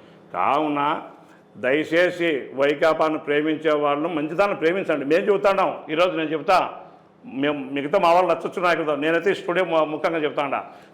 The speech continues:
పులివెందుల హార్టికల్చర్ కాలేజ్ గ్రేట్, అగ్రికల్చర్ కాలేజ్ గ్రేట్, మెడికల్ కాలేజ్ గ్రేట్ తెచ్చారు. కాదని మంచిని స్వాగతించుదాం. వైఎస్ రాజశేఖర రెడ్డి, శ్రీ వైఎస్ రాజశేఖర రెడ్డి గారు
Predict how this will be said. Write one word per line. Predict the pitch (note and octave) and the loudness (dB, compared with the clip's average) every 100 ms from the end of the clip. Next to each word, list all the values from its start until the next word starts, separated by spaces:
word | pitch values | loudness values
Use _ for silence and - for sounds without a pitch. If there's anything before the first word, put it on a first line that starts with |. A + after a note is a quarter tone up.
| - | 0
పులివెందుల | E3 F3 F3+ E3+ E3 | 2 2 2 2 2
హార్టికల్చర్ | D#3 D#3+ F3 E3+ E3+ F3 | 4 2 0 -2 0 0
కాలేజ్ | D#3 D3+ C#3+ | 0 0 -2
గ్రేట్, | A#2+ C#3+ D#3+ D3+ - - - - | -6 0 2 2 -2 -14 -20 -6
అగ్రికల్చర్ | D#3+ D#3+ E3 D#3+ E3 D#3 | -4 0 -2 0 -2 0
కాలేజ్ | D#3 D3+ D3+ D3 | 0 0 -4 0
గ్రేట్, | D#3 D#3+ C#3+ - - | 2 2 0 -8 -4
మెడికల్ | D#3 D#3 E3 D#3+ | -2 0 -2 0
కాలేజ్ | E3 D#3 D3+ C#3 | 0 0 -2 2
గ్రేట్ | D#3+ D#3 - - - - _ - | 2 2 -4 -18 -20 -20 _ -6
తెచ్చారు. | C#3+ - F3 C#3+ | -2 0 0 0
కాదని | E3 D#3+ E3 | 2 2 2
మంచిని | D3 D#3 F#3 D#3+ | -2 -4 -4 -6
స్వాగతించుదాం. | D3 D3 D#3+ E3 C#3+ C#3+ A#2 - - - _ _ - - | 0 2 2 -2 -4 -6 -8 -12 -20 -20 _ _ -20 -4
వైఎస్ | B2 D3 E3 E3 | 0 2 2 2
రాజశేఖర | C#3+ D3 D3+ D3+ D3+ | 0 0 2 0 0
రెడ్డి, | C#3 C3 | -2 -4
శ్రీ | C3+ C#3+ | -4 -2
వైఎస్ | C#3+ C#3 D3+ C3+ | 0 0 0 0
రాజశేఖర | D3 D#3 D3 | 0 0 -4
రెడ్డి | C#3 | -4
గారు | C3+ C3 D3 | -2 -2 -4